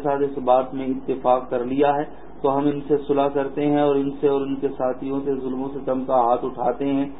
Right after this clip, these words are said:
یہ خبر گوشے گوشے میں پھیل گئی اور شیطان نے اسے خوب پھیلایا۔ جب حبشہ کے مہاجرین کو خبر پہنچی تو وہ اپنے وطن کی طرف لوٹ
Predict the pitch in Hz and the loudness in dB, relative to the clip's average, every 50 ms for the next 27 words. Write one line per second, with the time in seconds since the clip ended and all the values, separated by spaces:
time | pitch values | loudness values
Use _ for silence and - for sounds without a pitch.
0 | - - - - - - 151 160 170 165 170 156 147 147 156 151 151 139 139 143 | -14 -14 -14 -14 -6 4 6 8 8 8 6 4 6 6 8 8 6 6 6 4
1 | 143 139 160 156 147 151 156 151 180 180 180 185 175 - 180 170 170 170 165 170 | 4 4 2 4 6 6 6 6 6 2 0 0 0 2 2 4 6 6 6 4
2 | 170 170 170 - - - - - - - 139 143 139 - - 143 131 135 135 135 | 4 2 0 -4 -10 -14 -14 -10 -2 0 0 0 0 0 0 0 2 4 6 6
3 | 147 156 156 156 156 151 151 - 151 143 147 - - 147 156 156 147 - - 143 | 6 6 6 4 2 2 2 2 0 0 0 -2 0 2 2 2 2 -2 -4 -4
4 | 135 131 123 123 120 123 127 120 - - - - - - - - - - - - | -2 0 2 4 6 6 6 6 4 0 -4 -12 -14 -16 -16 -16 -16 -16 -16 -16
5 | - - - - - - - - - - - - - - - - - - - 147 | -16 -16 -14 -14 -14 -14 -14 -14 -14 -14 -14 -14 -14 -14 -14 -14 -14 -10 2 6
6 | 160 160 160 151 147 139 135 135 - - 165 165 160 165 156 151 143 139 131 135 | 6 6 6 4 0 0 -2 -2 0 2 4 4 4 2 0 0 2 4 4 6
7 | 143 143 139 143 143 139 143 147 156 156 156 151 151 156 151 151 - - 147 139 | 4 4 2 0 -2 0 2 2 2 2 2 2 4 4 4 4 2 -2 -4 -2
8 | 135 147 147 143 147 147 147 143 147 147 147 151 151 147 - 156 147 143 143 139 | 2 2 2 2 2 0 0 0 0 0 2 2 2 4 6 6 6 6 4 2
9 | 139 139 143 143 143 135 131 131 135 143 143 139 135 135 139 135 135 139 131 143 | 2 0 -4 -4 -4 -4 -4 -4 -4 -4 -4 -4 -4 -6 -8 -6 -4 -2 -2 -2
10 | 139 - 135 127 120 123 123 127 127 | -4 -4 -4 0 2 4 4 4 2